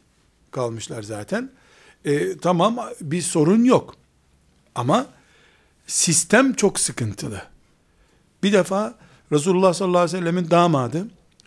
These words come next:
ümmetin halifesi evinde Kur'an okurken öldürüldü.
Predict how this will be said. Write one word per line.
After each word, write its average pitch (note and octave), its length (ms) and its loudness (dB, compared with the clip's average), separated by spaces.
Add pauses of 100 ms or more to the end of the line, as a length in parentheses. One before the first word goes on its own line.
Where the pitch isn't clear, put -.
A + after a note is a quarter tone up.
(360)
ümmetin E3 460 2
halifesi D#3+ 800 0 (100)
evinde F3+ 360 4
Kur'an F3+ 320 4
okurken D3+ 420 -4
öldürüldü. - 520 -6